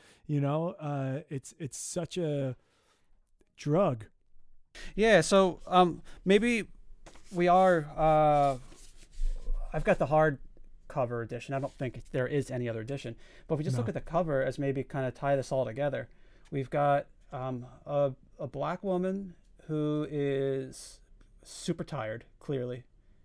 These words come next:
Speaker 1: Yeah.
Speaker 2: Um, <laughs> yeah. Um, is she emerging?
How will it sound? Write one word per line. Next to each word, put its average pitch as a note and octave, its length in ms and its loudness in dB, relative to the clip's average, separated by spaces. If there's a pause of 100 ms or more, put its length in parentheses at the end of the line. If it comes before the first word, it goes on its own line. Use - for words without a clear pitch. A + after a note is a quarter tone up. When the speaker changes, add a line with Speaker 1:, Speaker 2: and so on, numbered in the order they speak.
Speaker 1:
Yeah. - 140 -12 (280)
Speaker 2:
Um, A#2 300 -6 (200)
<laughs> - 260 -14
yeah. C3+ 140 -2 (380)
Um, C#3 420 0 (1400)
is D#3+ 100 -2
she F3 200 -2
emerging? G3+ 840 -4